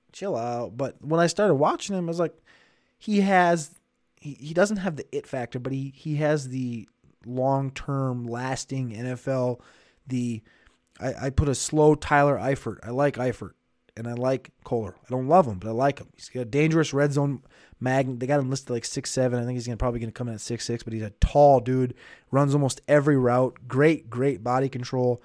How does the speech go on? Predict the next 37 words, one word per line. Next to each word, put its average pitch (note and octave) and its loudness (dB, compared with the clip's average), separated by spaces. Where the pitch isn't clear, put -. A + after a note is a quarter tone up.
He's - -10
just - -4
not F#3+ 0
my F#3 2
type. G#3 -4
He's B2 -8
not C#3 -2
the E3+ -4
athlete E3 0
that E3 -2
McBride, C3+ 2
Turner, C#3 0
Weidermeyer B2 -2
are, A#2 -4
but B2 -8
I C3+ -4
like C3+ -2
him. G2+ -10
And A2+ -8
that's B2 -6
why C3 0
I - 2
have B2+ 0
him B2+ -4
at A#2 -8
six - -4
right B2 -2
behind B2 -6
Ferguson, C#3+ -2
'cause C3 -6
I B2+ 0
don't E3+ 2
think F#3+ -6
he E3+ -10
has D#3+ -2
quite E3+ 0
the C3+ -8